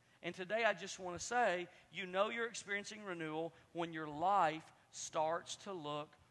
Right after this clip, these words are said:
more like Jesus' life. That's how you know, that's how you know his work is happening.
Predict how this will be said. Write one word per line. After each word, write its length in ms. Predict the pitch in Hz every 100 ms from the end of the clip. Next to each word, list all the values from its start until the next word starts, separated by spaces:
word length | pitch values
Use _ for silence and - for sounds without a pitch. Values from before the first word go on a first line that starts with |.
| _
more 520 | 139 147 147 156 170 - _
like 400 | - 139 139 147 143 - _
Jesus' 540 | 117 135 143 139 139 -
life. 560 | 135 123 101 - - - _ _ _ _ _ _ _ _ _ -
That's 180 | 170
how 100 | 214
you 180 | 220 226
know, 420 | 226 240 233 233 - - _
that's 180 | - 196
how 100 | 233
you 180 | 240 226
know 480 | 220 226 226 226 196 - - -
his 180 | 208 180
work 280 | 202 220
is 120 | 220 -
happening. 540 | 226 254 226 196 143